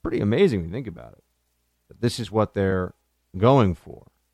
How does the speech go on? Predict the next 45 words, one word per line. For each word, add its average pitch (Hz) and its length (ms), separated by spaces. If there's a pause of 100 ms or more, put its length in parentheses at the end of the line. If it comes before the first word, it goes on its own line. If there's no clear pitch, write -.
(120)
Uh, 82 300
this 98 240
is 92 180
what 92 220
they 87 320 (420)
think 160 360
they 117 160
can 92 240
win 110 160
on. 78 280
But, 131 300 (1000)
yeah, 208 400 (640)
they, 139 180
they 170 80
don't 208 160
learn. 240 240
It's 180 140
just 226 160
like 247 140
Hillary. 214 520 (500)
M-, 165 280
maybe 311 320
we're 294 160
a - 20
little 262 160
too 254 220
hard 214 240
on 185 140
Hillary. 151 500
You 240 160
are! - 680 (380)
But 147 120
maybe 247 300
we're 302 120
a 262 40
little 240 160
too 226 200
hard 226 200
on 165 140
her 120 100
because 135 460
it's 339 260
mean. 427 640
Okay, 165 380
okay. 113 440